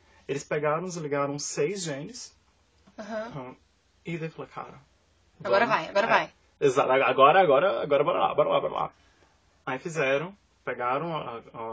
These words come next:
Speaker 1: a cabeça do espermatozoide, né, que tem um núcleo,
Speaker 2: Aham.
Speaker 1: enfiaram nessa célula andrógena haploide e esperaram.
Speaker 2: E nada.
Speaker 1: Desenvolveu.
Speaker 2: Ah, desenvolveu.
Speaker 1: Aham.
Speaker 2: Opa, teve alguma
Speaker 1: Um
Speaker 2: coisa.
Speaker 1: embrião gigante de rato.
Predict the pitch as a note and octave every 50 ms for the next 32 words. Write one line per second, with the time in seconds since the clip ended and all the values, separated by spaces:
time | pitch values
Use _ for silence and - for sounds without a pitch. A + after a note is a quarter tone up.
0 | A2 A2 - A#2+ A2+ A2+ A2 A2 A#2 A2 - - A#2+ A#2 - C#3+ C#3 D#3+ F3 G3+
1 | G3 D3 - _ - B2 A#2+ B2 A#2+ A#2+ B2+ - - A3 C4 - _ _ - -
2 | C4 B3+ B3+ C4+ D4+ D#4+ - C#3+ C3 C3 D3 D#3+ E3 D#3+ D#3 D#3+ D3+ - - C3
3 | A#2+ A#2+ A#2+ A#2 A2+ A2+ A2+ A2+ A2 A#2+ A#2+ A#2 - - C3 A#2+ A#2 A#2+ C#3 D#3
4 | F3 A3 A#3 _ _ _ _ _ - - _ _ _ _ _ _ _ _ _ _
5 | _ _ _ _ _ _ _ _ _ _ _ _ _ _ _ - D3+ D#3+ - -
6 | - F3+ - C#3+ A#2 A2 A2 A2+ A#2 - _ _ - - A#3+ A3+ A3 G3+ F#3 F#3
7 | F#3+ - D3 D#3 D3 F3 F#3+ F3 D3 B2+ A#2+ B2 C3+ D#3 - _ - A3+ C#4+ C4
8 | A3+ A#3+ A#3 A#3 A3 G3 D#3 - _ _ _ - C#3 D3+ A3+ G#3+ C#3+ C#3 D#3+ F3
9 | _ _ - A3 G3+ G#3 G#3+ - C#3+ D3+ D#3 E3 E3 D#3 D3+ C#3+ C#3+ C#3+ D3 D#3
10 | E3 F3 F#3+ - _ _ _ _ _ _ _ _ _ - - - - E3 D#3+ D#3+
11 | C#3+ C#3 D3+ D3+ - D3+ C#3+ E3 D3 - A2 - - - - - -